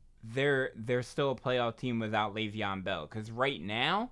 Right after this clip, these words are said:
if we're just going off of their performances as of recently, they're nothing without Le'Veon Bell. They're subpar.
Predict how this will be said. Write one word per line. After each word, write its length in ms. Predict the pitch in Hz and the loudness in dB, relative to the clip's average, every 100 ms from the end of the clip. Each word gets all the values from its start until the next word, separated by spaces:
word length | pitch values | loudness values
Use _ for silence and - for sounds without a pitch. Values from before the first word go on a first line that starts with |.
| - - - - _ _ | -12 -20 -20 -20 _ _
if 160 | 113 143 | -6 0
we're 120 | 151 | 0
just 240 | 139 123 | 0 -2
going 280 | 131 139 135 | 0 2 2
off 240 | 131 127 | 0 0
of 200 | 113 107 - 120 | -4 -6 -8 -2
their 120 | 123 | 0
performances 840 | 123 113 135 131 123 117 107 98 - - - | 0 -4 -2 0 -2 -2 -4 -4 -14 -14 -2
as 220 | 117 120 | 0 0
of 120 | 107 | -6
recently, 680 | 117 131 - 156 156 160 160 - - - - | -4 -4 -4 -4 0 -2 -2 -10 -20 -20 -2
they're 260 | 123 120 | 2 2
nothing 560 | 113 117 131 120 - 107 | 2 2 2 2 0 -4
without 340 | 101 98 92 | -2 -2 -2
Le'Veon 380 | 101 98 98 92 | -4 -6 -6 -6
Bell. 160 | 92 90 | -8 -6
They're 160 | 110 110 | -4 -6
subpar. 640 | - 127 117 120 95 87 | -2 -2 0 0 0 -2